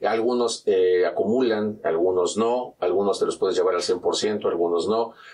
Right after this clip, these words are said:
Entonces, sí es bien importante al día de hoy, eh, el, el, el tener los dos temas bien importantes.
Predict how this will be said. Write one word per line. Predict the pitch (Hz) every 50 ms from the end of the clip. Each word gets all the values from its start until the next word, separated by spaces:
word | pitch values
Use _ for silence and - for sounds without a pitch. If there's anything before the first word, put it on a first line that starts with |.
| - _
Entonces, | - - 113 117 127 127 117 - - -
sí | - - 131
es | 135 139
bien | 165 160
importante | 165 160 156 151 127 - - - 110 107 107 - 117 123 - - _ _
al | - 98 95 -
día | 113 131 143
de | 156 151 131
hoy, | 110 110 113 - - _ _ _ _ _ _ _ _ _ _ _ _ _ _ _ _
eh, | - 104 98 95 95 95 95 95 - - - _
el, | - 101 104 107 101 -
el, | - - -
el | 107 95 -
tener | 110 107 113 120 127 139
los | 143 131 117 107
dos | 120 120 -
temas | - 127 117 117 107
bien | 98 107 104
importantes. | 110 107 107 104 98 - - 104 104 101 - - 113 - - -